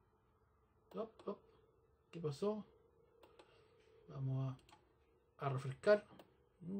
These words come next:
No sé por qué no quedó marcado. Algo pasó extraño. A ver, elemento uno, dos.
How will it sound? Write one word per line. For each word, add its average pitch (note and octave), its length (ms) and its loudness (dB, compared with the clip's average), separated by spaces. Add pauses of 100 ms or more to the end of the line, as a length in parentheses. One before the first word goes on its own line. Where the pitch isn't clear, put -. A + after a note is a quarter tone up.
(160)
No D3 120 -4
sé D#3 120 -2
por C#3 160 -2
qué D#3+ 100 -2
no D#3 100 0
quedó D#3 140 2
marcado. E3+ 480 0 (200)
Algo D3+ 280 -2
pasó D#3 460 -2
extraño. E3+ 480 0 (1600)
A D3 80 -12
ver, C#3+ 240 -4 (440)
elemento C3+ 440 -6
uno, F3+ 380 -4 (1300)
dos. C#3+ 520 -12